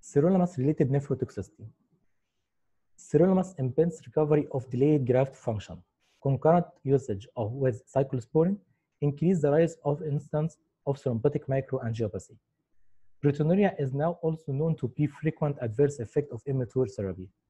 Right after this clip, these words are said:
The biopsy will show focal segmental glomerular sclerosis. H U S and T T P.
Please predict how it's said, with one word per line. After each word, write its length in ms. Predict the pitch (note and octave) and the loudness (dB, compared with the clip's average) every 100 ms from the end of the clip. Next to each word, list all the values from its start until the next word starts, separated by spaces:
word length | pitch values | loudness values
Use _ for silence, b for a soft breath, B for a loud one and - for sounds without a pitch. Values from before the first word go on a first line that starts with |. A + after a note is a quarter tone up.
| _ _ G#2 | _ _ -8
The 100 | G#2+ | -2
biopsy 500 | A#2+ C#3 C#3 - B2+ | 2 2 0 -4 -2
will 140 | C3 | -2
show 380 | A#2 - D3+ F#3 b b - | -4 0 2 0 b b -2
focal 260 | E3+ E3 C#3+ | -2 2 -2
segmental 520 | - A2+ C3 C#3 A#2 | 0 -4 -4 -2 -4
glomerular 520 | A2 G#2 A#2 B2 A2+ | -2 -4 -4 -4 -6
sclerosis. 680 | - G2+ G2 F2 F2 _ _ _ _ _ _ _ _ - - - _ _ _ _ _ _ _ - | -10 -12 -10 -12 -18 _ _ _ _ _ _ _ _ -20 -20 -20 _ _ _ _ _ _ _ -6
H 200 | E3 - | -4 -2
U 120 | C3+ | -2
S 100 | C#3 - | -2 -6
and 180 | A#2+ A2 | -10 -6
T 80 | |
T 180 | D3 - | -8 -8
P. 100 | G#2 | -16